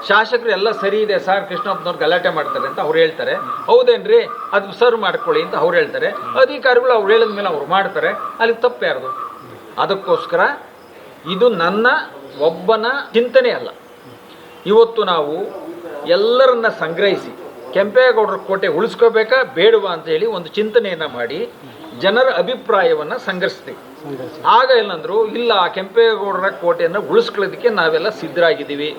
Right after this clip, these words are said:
Speaker 1: ಹೋರಾಟಕ್ಕಾಗ್ಲಿ, ಸಹಿ ಹಾಕಕ್ಕಾಗ್ಲಿ, ಎಲ್ಲಿಗೆ ನೀವು ಕರೀತೀರೋ ನಾವು ಬರ್ತೀವಿ. ಈ ಕೆಂಪೇಗೌಡರ ಕೋಟೆ ಉಳಿಸ್ಕೊಳ್ಳೋಣ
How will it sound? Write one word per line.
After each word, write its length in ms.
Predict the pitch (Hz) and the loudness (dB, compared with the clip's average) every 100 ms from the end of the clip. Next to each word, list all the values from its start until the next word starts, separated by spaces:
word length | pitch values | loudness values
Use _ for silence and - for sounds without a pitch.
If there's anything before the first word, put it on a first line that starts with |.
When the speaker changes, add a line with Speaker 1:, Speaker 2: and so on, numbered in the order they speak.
| - | 0
Speaker 1:
ಹೋರಾಟಕ್ಕಾಗ್ಲಿ, 880 | 175 175 160 156 147 139 143 147 120 - | 2 2 0 -4 -4 -4 -4 -6 -8 0
ಸಹಿ 260 | 160 196 | 0 4
ಹಾಕಕ್ಕಾಗ್ಲಿ, 720 | 190 156 - - 147 143 147 151 - - 170 | 2 0 -4 -4 -2 -2 -4 -6 -12 -8 0
ಎಲ್ಲಿಗೆ 300 | 214 247 214 | 2 2 -4
ನೀವು 120 | 180 | -4
ಕರೀತೀರೋ 380 | 160 156 160 170 | -2 -2 -4 -6
ನಾವು 180 | 135 | -2
ಬರ್ತೀವಿ. 420 | 135 151 175 226 143 - - | 0 -2 -4 -6 -8 -16 -4
ಈ 120 | 202 | -2
ಕೆಂಪೇಗೌಡರ 540 | 196 180 208 226 208 175 | 0 2 4 4 2 -4
ಕೋಟೆ 320 | - 165 165 | -2 0 2
ಉಳಿಸ್ಕೊಳ್ಳೋಣ 560 | 156 220 - 190 165 | 0 -2 0 0 0